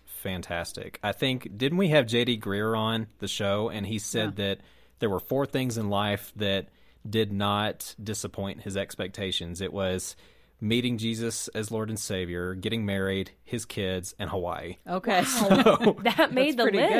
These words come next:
Speaker 2: good.
Speaker 1: Yes,
Speaker 2: Wow.
Speaker 1: Hawaii was one of the things that made the list.
Speaker 2: That's
Speaker 1: So
Speaker 2: pretty
Speaker 1: that would
Speaker 2: amazing.
Speaker 1: be on my list.
Speaker 2: Okay.
Speaker 1: Um, places, gosh, places that people are all about,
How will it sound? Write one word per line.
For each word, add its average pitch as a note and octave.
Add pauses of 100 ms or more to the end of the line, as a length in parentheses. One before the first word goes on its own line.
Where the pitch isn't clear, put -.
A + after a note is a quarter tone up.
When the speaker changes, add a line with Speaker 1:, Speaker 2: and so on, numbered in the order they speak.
(140)
Speaker 2:
good. E3
Speaker 1:
Yes, C#3+
Speaker 2:
Wow. F#3+
Speaker 1:
Hawaii C#3
was C3
one D3
of C3+
the C3
things C3
that B2+
made B2+
the A#2
list. A2+
Speaker 2:
That's D#3+
Speaker 1:
So C#3+
Speaker 2:
pretty F3
Speaker 1:
that D3
would E3
Speaker 2:
amazing. -
Speaker 1:
be D3
on A#2+
my G#2+
list. C3 (140)
Speaker 2:
Okay. D#3 (460)
Speaker 1:
Um, D3+ (760)
places, D3 (260)
gosh, G2+ (600)
places E3
that A2+
people B2+
are F#2
all B2
about, E3+